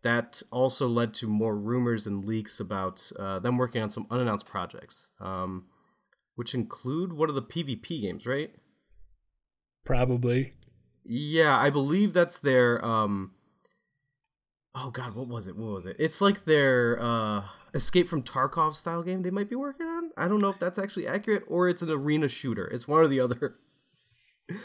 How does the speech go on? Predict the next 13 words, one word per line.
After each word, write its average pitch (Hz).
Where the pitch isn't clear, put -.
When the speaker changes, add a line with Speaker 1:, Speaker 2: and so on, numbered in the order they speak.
Speaker 1:
Um, 117
Speaker 2:
It 170
might 170
also 190
be 170
a 156
puzzle 143
game 117
or 131
point 160
and 135
click 143
adventure. 113